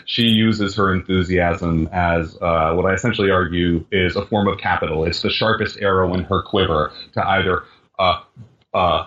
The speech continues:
bestow all of her enthusiasm onto a title because she wants to work on it, right? It's a way she manages her job and her autonomy to do what she wants.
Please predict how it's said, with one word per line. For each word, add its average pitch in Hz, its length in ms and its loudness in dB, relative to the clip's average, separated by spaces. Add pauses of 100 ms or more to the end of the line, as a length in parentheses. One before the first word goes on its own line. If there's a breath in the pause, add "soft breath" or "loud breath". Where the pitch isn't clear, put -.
(120)
bestow 117 800 2
all 104 260 2
of 101 140 -2
her 98 100 -2
enthusiasm 98 680 0
onto 92 300 0
a 95 60 2
title 95 540 0
because 120 240 0
she 107 100 0
wants 104 200 -2
to 90 80 -2
work 101 180 2
on 82 140 0
it, 73 160 -8
right? 95 180 2
It's 107 100 -4
a 113 60 0
way 120 160 2
she 120 220 0
manages 98 640 0
her 95 200 0
job 90 360 0
and 90 140 -4
her 90 180 2
autonomy 92 600 0
to 95 100 -4
do 90 160 2
what 87 120 0
she 87 140 0
wants. 87 320 0